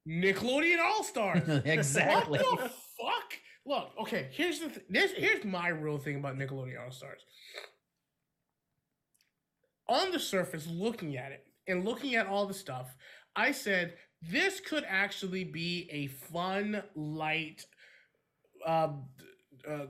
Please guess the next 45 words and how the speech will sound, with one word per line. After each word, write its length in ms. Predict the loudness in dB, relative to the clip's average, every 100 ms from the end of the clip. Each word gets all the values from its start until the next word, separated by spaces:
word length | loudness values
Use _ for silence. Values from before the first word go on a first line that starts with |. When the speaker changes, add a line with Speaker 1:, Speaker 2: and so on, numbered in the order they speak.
| -10
Speaker 1:
brawl-like 1400 | -10 -4 2 4 4 0 -2 -10 _ -6 -4 -4 -8 -6
game," 380 | -4 -6 -8 -6
right? 340 | -2 -2 -4 -14 -20 -20 -8
If 240 | -6 -4 0
all 220 | 2 4
you 80 | 2
have 140 | 0
to 80 | -2
do 260 | -2 0 0
is 120 | -2
just 180 | -6 -10 -10
balance 500 | -2 0 0 -2 0
it 60 |
out 200 | 2 2
a 40 | 0
little 200 | -2 -2
bit, 420 | 0 0 0 -6 -20 _ _
make 160 | -6 -4
it 60 |
very 200 | 0 0 0
simple, 420 | -2 -2 -2 -4
because 260 | -2 -4
PlayStation 720 | -4 -2 0 0 -2 -2 -4
tried 260 | -2 0 0
their 180 | 0 0
own 200 | 0 -2
brawl 400 | -2 0 2 0
shit 260 | -2 -2 -2
and 80 | -2
it 100 | 0
didn't 240 | 0 0
work 300 | 0 0 -2
because 240 | -6 -6
they 100 | -4
tried 240 | -2 0 0
to 60 | 0
reinvent 440 | 0 0 -2 -2
the 80 | 0
wheel 240 | 0 2
of 120 | 0
how 160 | -2 -2
it 100 | 0
actually 260 | 0 -4 -8
gets 160 | -10
played. 240 | -10 -16